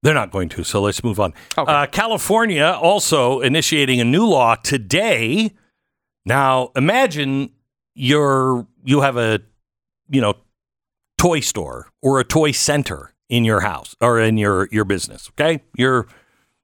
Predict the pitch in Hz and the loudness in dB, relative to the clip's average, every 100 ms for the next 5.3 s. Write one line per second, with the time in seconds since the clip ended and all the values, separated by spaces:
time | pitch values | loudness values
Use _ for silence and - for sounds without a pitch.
0 | _ _ _ - - 151 147 170 175 147 | _ _ _ -20 -8 0 2 2 2 0
1 | 143 131 135 131 131 - 170 165 135 113 | 0 0 0 0 -2 2 4 4 2 -2
2 | 110 - 139 131 123 110 147 123 104 87 | -2 0 0 2 0 0 0 0 0 -2
3 | 123 147 156 135 185 147 143 131 139 196 | 0 0 0 0 -4 -4 -4 0 2 4
4 | 233 214 117 113 104 131 139 _ _ 98 | 2 0 -4 -2 0 0 -2 _ _ -8
5 | 95 87 | -6 -6